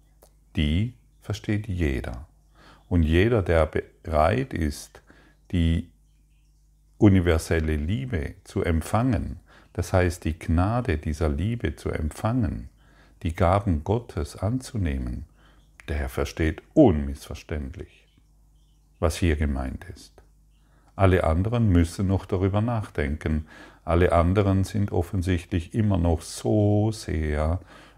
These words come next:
von den alten Ritualen geblendet. Wir müssen erst noch einen Rom bauen. Ja, wie soll ich jetzt einen Rom bauen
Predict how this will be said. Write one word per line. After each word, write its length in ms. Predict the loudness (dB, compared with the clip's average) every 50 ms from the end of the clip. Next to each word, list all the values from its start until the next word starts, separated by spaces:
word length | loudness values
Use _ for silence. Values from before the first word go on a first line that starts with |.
| _ _
von 300 | -4 0 2 2 4 4
den 200 | 2 0 0 0
alten 520 | 0 0 2 0 -2 -2 -2 -2 0 0
Ritualen 840 | 0 0 -2 0 0 0 0 0 0 2 2 2 2 2 0 0 0
geblendet. 720 | -2 -2 -4 -2 -2 -2 -2 -2 -6 -8 -10 -12 _ _ -20 -20 _ _ _ _ _ _ _ _ _ _ _ _ _ _ _ _ _ _ _ _
Wir 100 | -6 -4
müssen 240 | -4 -4 -4 -4 -2
erst 240 | -2 -2 -2 -2
noch 120 | -4 -4 -2
einen 200 | 0 0 0 0
Rom 400 | 2 2 4 4 6 6 6 6
bauen. 400 | 6 4 4 4 2 0 -2 -2
Ja, 240 | -4 -4 -4 -4 -6
wie 80 | -8 -6
soll 260 | -6 -6 -4 -4 -4
ich 60 | -4
jetzt 240 | -4 -4 -4 -6 -6
einen 200 | -4 -4 -2 -2
Rom 320 | 0 2 4 4 4 6
bauen 400 | 6 6 4 6 4 2 0 -2